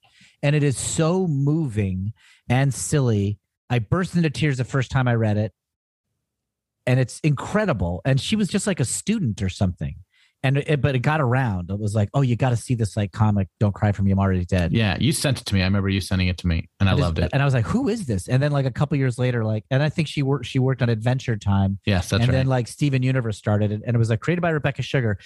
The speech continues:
Speaker 1: and based on the Simpsons comic. I was like, "This Steven Universe show is gonna be great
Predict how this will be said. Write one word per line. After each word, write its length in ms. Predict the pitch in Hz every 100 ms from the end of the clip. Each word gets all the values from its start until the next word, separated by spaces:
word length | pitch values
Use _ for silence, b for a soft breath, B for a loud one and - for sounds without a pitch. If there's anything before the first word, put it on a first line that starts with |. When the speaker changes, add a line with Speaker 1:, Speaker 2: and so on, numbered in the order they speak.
| B 127
Speaker 1:
and 180 | 123
based 300 | - 175 185
on 100 | 190
the 80 | 156
Simpsons 480 | 131 165 165 147 117
comic. 320 | 123 113 110
I 80 | 113
was 140 | 113
like, 160 | 117 104
"This 240 | 151 196 -
Steven 300 | 208 175 156
Universe 260 | 147 139
show 140 | - 123
is 140 | 117
gonna 260 | 120 123 117
be 120 | 110
great 380 | 104 101 -